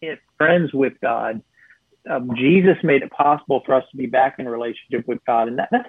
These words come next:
astounding if you think about it, Sophie, because, I mean, think about it. We get to be in relationship with the creator of the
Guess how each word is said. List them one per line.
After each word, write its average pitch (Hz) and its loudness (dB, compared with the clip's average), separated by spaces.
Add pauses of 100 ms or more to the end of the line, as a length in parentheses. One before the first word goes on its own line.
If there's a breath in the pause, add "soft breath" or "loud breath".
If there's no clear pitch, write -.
astounding 147 0
if 117 -4
you 117 0
think 120 -8
about 110 -4
it, 110 -8 (280)
Sophie, 120 -4
because, 127 0
I - -20
mean, 143 -4
think 190 0
about 131 2
it. 117 -4
We 143 4
get 175 2
to 147 -2
be 143 0
in 127 -4
relationship 117 -2
with 127 -2
the - -6
creator 139 4
of 120 -2
the 120 -8